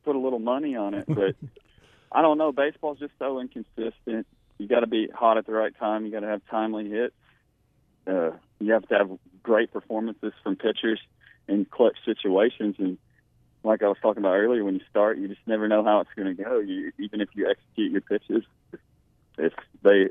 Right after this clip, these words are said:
Speaker 1: they're ready for 'em, they're gonna, they're gonna hurt you. But I like our chances, especially with, you know, a top seed like Tennessee, the Tennessee Wildmen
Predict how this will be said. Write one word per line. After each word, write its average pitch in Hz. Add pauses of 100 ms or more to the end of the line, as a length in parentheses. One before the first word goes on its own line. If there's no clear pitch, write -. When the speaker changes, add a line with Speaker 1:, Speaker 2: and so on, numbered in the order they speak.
Speaker 1:
they're 98
ready 107
for 98
'em, 92
they're 95
gonna, 104
they're 98
gonna 101
hurt 107
you. 95 (220)
But 143 (520)
I 143
like 143
our 156
chances, 156 (400)
especially 123
with, 117 (240)
you 117
know, 113
a - (100)
top 117
seed 117
like -
Tennessee, 113 (760)
the 104
Tennessee 113
Wildmen 104